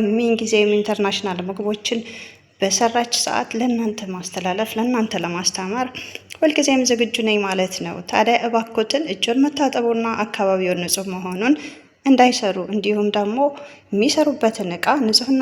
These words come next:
ደረቅ መሆኑን እንዳይረሱ። ሰላም ኢትዮጵያ፣ ፍቅር ለሀገራችን ለህዝባችን እንዲሆን ታላቅ ምኞታችን ነው። ታዲያ የደወል ምልክቱን ማብራት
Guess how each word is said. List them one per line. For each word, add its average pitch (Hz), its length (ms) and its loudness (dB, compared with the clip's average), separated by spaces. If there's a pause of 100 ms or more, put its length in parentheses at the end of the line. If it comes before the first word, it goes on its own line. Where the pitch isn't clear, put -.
ደረቅ 208 320 2
መሆኑን 185 340 0
እንዳይረሱ። 214 480 2 (280)
ሰላም 202 360 -4
ኢትዮጵያ፣ 277 440 0 (120)
ፍቅር 220 460 -4
ለሀገራችን 190 720 -4
ለህዝባችን 202 680 -4
እንዲሆን 208 380 -2 (140)
ታላቅ 277 380 0
ምኞታችን 185 640 -2
ነው። 170 180 -8
ታዲያ 175 340 -2 (640)
የደወል 262 360 4
ምልክቱን 185 520 0
ማብራት 175 380 -2